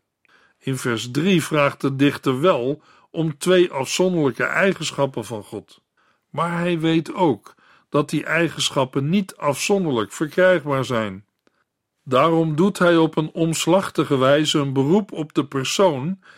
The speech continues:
die deze eigenschappen bezit, op de Heere zelf, zijn God. Hierin weerklinken de woorden van Psalm tweeënveertig, vers twee.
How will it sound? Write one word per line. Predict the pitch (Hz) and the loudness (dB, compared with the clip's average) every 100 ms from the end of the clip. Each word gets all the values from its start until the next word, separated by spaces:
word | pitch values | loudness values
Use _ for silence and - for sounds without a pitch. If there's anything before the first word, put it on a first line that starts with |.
| - - _ | -20 -20 _
die | - 151 | -4 0
deze | 113 110 107 | 2 2 0
eigenschappen | 156 147 139 127 147 - 156 165 151 | -2 0 0 -2 -4 -2 -2 -2 -2
bezit, | 175 196 220 - - _ | 0 0 0 -4 -20 _
op | - 135 | -8 -4
de | 117 | 0
Heere | 113 110 107 | 0 0 -2
zelf, | 110 170 202 151 - _ | 0 2 2 0 -6 _
zijn | - - 104 | -14 -10 -10
God. | 107 - 202 - - _ _ _ _ _ _ | -8 -6 -6 -8 -20 _ _ _ _ _ _
Hierin | - 196 202 202 196 185 | -2 0 0 0 0 0
weerklinken | 156 135 - 165 202 185 151 | 2 2 2 0 0 -2 -2
de | 127 | 0
woorden | 113 135 156 156 | 2 4 4 2
van | 156 147 | 0 -4
Psalm | 135 147 131 113 | -2 -2 -2 -6
tweeënveertig, | 127 123 127 135 - 147 143 123 | -4 -2 -2 -6 -4 -4 -6 -8
vers | - 143 - | -8 -8 -8
twee. | - 160 156 101 | -4 -4 -4 -8